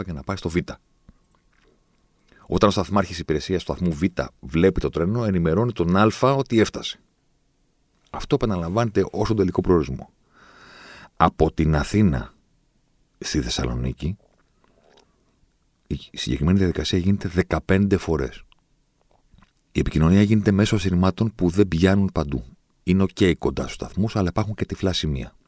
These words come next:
Και πώς γίνεται η συνεννόηση; Με τις εντολές που παίρνουμε από τους σταθμάρχες.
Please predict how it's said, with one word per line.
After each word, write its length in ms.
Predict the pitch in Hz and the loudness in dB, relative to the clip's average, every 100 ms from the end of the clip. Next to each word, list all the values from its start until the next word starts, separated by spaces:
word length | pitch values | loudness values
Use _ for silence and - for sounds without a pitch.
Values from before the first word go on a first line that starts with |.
| _ _ _ _ _ _ _ _ _ _ _ _ _ | _ _ _ _ _ _ _ _ _ _ _ _ _
Και 120 | - | -6
πώς 160 | 90 95 | -2 0
γίνεται 180 | 85 67 | 0 -2
η 40 | |
συνεννόηση; 420 | 82 104 135 - | -4 -2 -2 -4
Με 140 | 113 101 | -2 -2
τις 100 | 101 | 0
εντολές 420 | 85 85 123 - | 0 2 2 0
που 120 | 101 | -6
παίρνουμε 500 | - 110 113 110 110 - | 0 0 2 -2 -4 -6
από 280 | - - 95 | -8 -4 -4
τους 100 | 87 | -4
σταθμάρχες. 680 | - - 71 - - - | -8 -8 -8 -10 -16 -20